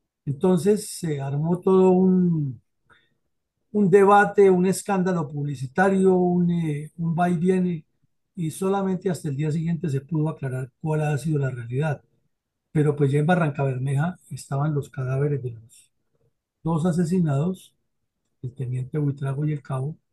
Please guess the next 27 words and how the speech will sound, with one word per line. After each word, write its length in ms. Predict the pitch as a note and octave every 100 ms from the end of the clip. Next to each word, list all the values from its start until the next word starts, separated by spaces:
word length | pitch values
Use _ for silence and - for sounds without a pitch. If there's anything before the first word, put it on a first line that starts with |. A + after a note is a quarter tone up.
| _ _ _ _ _ _ -
y, 400 | F3+ G3 A3+ -
eh, 240 | D#3+ C#3+
se 180 | C3+ D3+
sabía 300 | C3 C3+ C#3
que 100 | C#3
había 120 | D#3
unos 180 | D#3 D#3+
soldados 380 | C#3 C3 C#3+ C#3
heridos, 640 | C#3+ D3+ C#3+ E3+ - _ _ _ _ _ _ _ _ _
pero 220 | D#3 C#3+ C#3+
no 120 | D3
se 80 | D#3
sa-, 220 | E3 D#3+
sabía 280 | - C#3 C#3
la 80 | C#3+
suerte 340 | D#3 D3+ D#3+
de 60 | D3+
otros 320 | D3 C#3+ -
tres. 400 | G3 F3+ - -
Entonces, 580 | B2 - B2 C#3 C3 _ -
ese 280 | C#3 C3+ C#3+
fue 160 | D3+
el 80 | D3
enredo, 460 | D3 C#3+ C3 D3 D#3 _ _ _ _ _ _ _
por 140 | - B2+
lo 120 | B2+
cual 420 | - D3 C3+ C3+